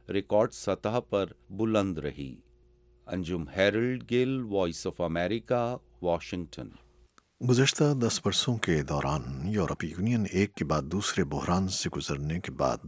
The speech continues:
Speaker 2: بظاہر اپنے وجود کو درپیش سلسلے وار خطرات سے باہر نکل آئی ہے، لیکن اس کے رہنماؤں کا دعویٰ ہے کہ اب یہ بلاک ترقی کی طرف گامزن ہے۔ یورو زون میں اقتصادی ترقی کے بارے میں یہ پیش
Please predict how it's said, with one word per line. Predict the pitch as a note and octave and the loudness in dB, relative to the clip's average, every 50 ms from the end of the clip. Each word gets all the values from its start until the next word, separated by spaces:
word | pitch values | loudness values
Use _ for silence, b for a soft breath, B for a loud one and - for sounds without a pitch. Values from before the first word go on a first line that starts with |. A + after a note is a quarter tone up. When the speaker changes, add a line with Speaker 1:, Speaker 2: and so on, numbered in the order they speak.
| - - - | -8 -6 -4
Speaker 2:
بظاہر | E2 D#2 E2 E2+ F2+ G2 A2+ G2+ F2+ E2+ | -2 -2 0 0 0 2 2 2 2 0
اپنے | D#2+ - - D2+ D2 | -2 -4 -4 -4 -4
وجود | C#2 - - - G#2+ G2+ F#2 - | -4 -4 -6 -6 -6 -6 -6 -8
کو | - - | -8 -6
درپیش | - - E2+ - - F#2 E2 D#2 - - - | -4 -4 -6 -4 -2 0 0 0 0 -2 -2
سلسلے | - - - - - F2 E2+ - - - E2 | -2 -4 -6 -4 -4 -4 -4 -4 -2 -2 -2
وار | C3 C3 B2+ - - | 0 0 -2 -2 -4
خطرات | - - - - - E3 - - | -6 -8 -6 -4 -4 -4 -2 -2
سے | - - - | -4 -4 -4
باہر | - - - F2 F#2 D2+ | -2 -2 -2 -2 -2 -4
نکل | B1 B1 - A#1+ A#1+ A#1+ | -4 -6 -6 -6 -6 -6
آئی | A1 C2+ B1+ - - - | -6 -6 -8 -8 -8 -8
ہے، | A#1+ - - _ _ _ _ _ _ - - | -10 -10 -12 _ _ _ _ _ _ -6 -4
لیکن | G#2+ A#2 - D#3 C3+ | -4 -2 -2 -2 -2
اس | B2+ - - | -2 -2 -2
کے | - A2 | 0 0
رہنماؤں | G#2+ G2 G#2+ A2 G#2 G#2+ G#2+ A2 G#2 | 0 0 0 2 2 2 2 0 0
کا | G2+ G2+ E2 | -2 -2 -2
دعویٰ | D2+ D2+ D#2+ D2+ D2+ - | -2 -2 -2 -2 -2 -4
ہے | D2 D2 | -6 -8
کہ | - - - | -8 -6 -6
اب | D#2 C#2+ D2 - | -6 -6 -6 -6
یہ | D#2 | -8
بلاک | - - D2 D2 B1+ A#1 - _ - B B B B B B B B B _ | -6 -4 -2 -2 -2 -2 -4 _ -14 B B B B B B B B B _
ترقی | - G3 A3 - - C#3 B2+ | 0 0 0 0 0 -2 -2
کی | - - | -2 -4
طرف | - - - - - - | -4 -4 -6 -8 -6 -6
گامزن | - - - - - - - - | -6 -8 -8 -10 -10 -10 -10 -12
ہے۔ | - - - - _ _ _ - B B B B B B B B B - | -12 -14 -16 -18 _ _ _ -20 B B B B B B B B B 0
یورو | A2+ A#2 C3+ C#3+ C#3+ C3+ | 4 6 8 8 8 6
زون | C3+ C#3+ D#3+ E3+ C3+ | 6 6 4 4 4
میں | G#2 G#2 A2 B2 D#3 | 2 2 2 0 -2
اقتصادی | D3 - - - G2+ A2+ A2 G#2 G#2+ | -4 -4 -4 0 2 2 2 2 0
ترقی | - - G2 G#2+ - - D#3 | -2 -2 -2 -2 -2 -4 -4
کے | - G2+ | -4 -2
بارے | D2+ D#2+ E2+ F2 F#2 G2+ | -2 0 0 0 0 0
میں | F#2+ F2 D#2+ | 0 -2 -2
یہ | D#2 | -4
پیش | D2+ - D#2+ D#2+ D#2 - | -4 -2 -2 -2 -2 -4